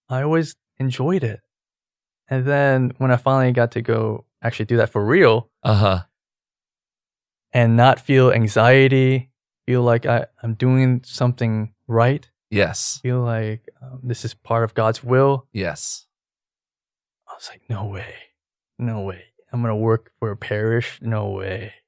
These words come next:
Speaker 2: Uh-huh.
Speaker 1: So I was there for a year until, um, I was like, "Okay, well,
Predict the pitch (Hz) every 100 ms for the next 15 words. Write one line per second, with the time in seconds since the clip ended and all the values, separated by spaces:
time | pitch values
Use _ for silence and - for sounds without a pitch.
0 | - 113 98 98 90 - _ _ _ -
1 | 127 127 139 135 139 123 117 127 131 113
2 | 117 - 117 113 120 117 113 - - 117
3 | 107 104 110 _ _ _ _ _ _ _
4 | _ - 123 113 107 117 120 113 113